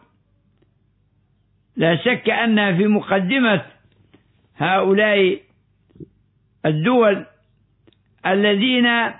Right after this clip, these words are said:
يتاجرون بالمخدرات لطمعهم في إذلال العرب وتحويلهم إلى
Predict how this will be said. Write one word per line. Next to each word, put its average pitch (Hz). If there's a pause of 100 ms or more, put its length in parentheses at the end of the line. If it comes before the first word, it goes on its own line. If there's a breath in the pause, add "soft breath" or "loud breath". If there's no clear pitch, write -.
(580)
يتاجرون 240
بالمخدرات 240 (1120)
لطمعهم 226
في 220 (2500)
إذلال 233
العرب 208 (720)
وتحويلهم 226
إلى 233